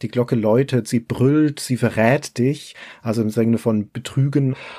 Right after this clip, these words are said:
Und das ist eine dürre Zeile, da hätte auch genauso stehen können, die Alarmglocke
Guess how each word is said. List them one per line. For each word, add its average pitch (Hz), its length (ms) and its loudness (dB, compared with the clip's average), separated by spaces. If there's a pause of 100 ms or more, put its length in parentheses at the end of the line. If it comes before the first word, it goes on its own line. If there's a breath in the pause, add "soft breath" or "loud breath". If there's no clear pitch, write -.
(120)
Und 120 520 2
das 147 140 2
ist 196 220 -2
eine 180 260 2
dürre 175 320 0
Zeile, 135 480 2
da 127 120 2
hätte 131 280 0
auch 120 60 2
genauso 123 340 2
stehen 135 240 0
können, 131 160 0
die 113 160 0
Alarmglocke 107 680 -2